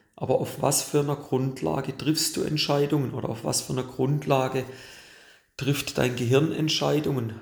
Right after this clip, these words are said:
Das trifft doch in aller Regel Entscheidungen darauf,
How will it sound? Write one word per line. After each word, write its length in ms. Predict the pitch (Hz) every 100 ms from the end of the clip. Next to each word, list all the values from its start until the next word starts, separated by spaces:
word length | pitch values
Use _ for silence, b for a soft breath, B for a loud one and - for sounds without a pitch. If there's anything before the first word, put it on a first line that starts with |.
| -
Das 180 | 113
trifft 320 | - 139 - -
doch 100 | 139
in 140 | 120
aller 340 | - 131 147
Regel 320 | 135 135 147 139
Entscheidungen 880 | 123 - - 131 143 147 131 120
darauf, 800 | - 110 123 - - 147 156 156